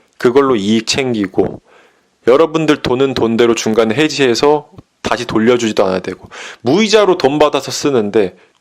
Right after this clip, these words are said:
오히려 중간에 해지해주면서 나중에 내가 돈 더 적게 갚아도 되는 이 시스템, 왜 이런 손해보지 않는 시스템을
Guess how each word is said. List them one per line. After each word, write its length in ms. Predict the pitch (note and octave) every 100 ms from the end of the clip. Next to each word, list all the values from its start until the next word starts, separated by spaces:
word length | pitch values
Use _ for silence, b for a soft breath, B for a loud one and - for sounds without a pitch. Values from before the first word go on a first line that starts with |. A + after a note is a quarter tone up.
| _
오히려 280 | C3 E3 D#3+
중간에 480 | - C3 C#3 C#3+ C#3
해지해주면서 680 | E3 E3+ D#3+ B2+ A2 - G2
나중에 280 | G2 C3
내가 180 | G#2+ G#2
돈 280 | G#2+ A2 G#2+
더 260 | - G#2+ A#2+
적게 320 | A2 - F3
갚아도 420 | D#3 - A#2+ A2+
되는 380 | - F#2 F2 - _
이 460 | C#3 F3+ G3 F3+
시스템, 580 | C3+ F3 E3+ - F#2+ F2+ B B B B -
왜 520 | A#2+ D#3+ F3 E3+ E3+
이런 560 | A2+ C3 C3+ C3+ B2 - _ _
손해보지 600 | - - G#3+ A3+ G3 E3+
않는 220 | B2+ A#2+
시스템을 560 | A2+ C#3 - C3 A#2 A2